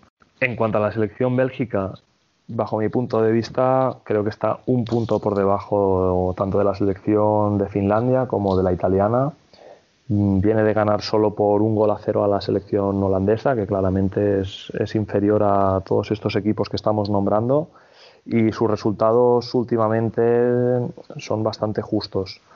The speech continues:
Además, como tú dices, la, la liga belga se para, ya está parada desde hace unas semanas, así que, mm, a nivel de ritmo de competición,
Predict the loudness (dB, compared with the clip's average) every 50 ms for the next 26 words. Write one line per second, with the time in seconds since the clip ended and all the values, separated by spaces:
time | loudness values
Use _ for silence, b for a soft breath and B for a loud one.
0 | B B B B B B B B B B B -2 0 0 2 0 -2 -4 -2 -4
1 | -4 -2 -2 0 -2 -2 0 -2 -4 -2 0 0 2 2 2 2 2 0 0 0
2 | -2 -2 -4 -4 -8 -10 _ _ _ _ -20 -20 _ _ -2 0 0 2 2 2
3 | 2 2 2 0 0 -2 -2 -4 -6 -2 0 0 0 0 0 -2 -6 -10 -14 _
4 | _ -14 -8 -4 -2 0 0 2 2 0 0 0 0 -2 -2 -4 -6 -6 -10 -12
5 | -10 -10 -10 -6 -6 -4 -2 0 0 2 2 2 0 0 -2 -2 -4 -6 -6 -4
6 | -4 -2 -2 0 0 -2 -2 -4 -8 -4 -4 -6 -2 -2 0 0 2 0 0 -2
7 | B B B B B B B B B B B _ -4 -2 0 2 2 2 2 2
8 | 2 4 4 4 2 2 2 2 0 0 0 0 0 2 2 2 2 2 2 2
9 | 0 0 2 2 2 2 2 0 0 -2 -4 -6 -6 -2 -2 -2 0 -2 -2 -2
10 | -2 -2 -2 -6 -2 0 2 2 4 2 2 0 -4 -6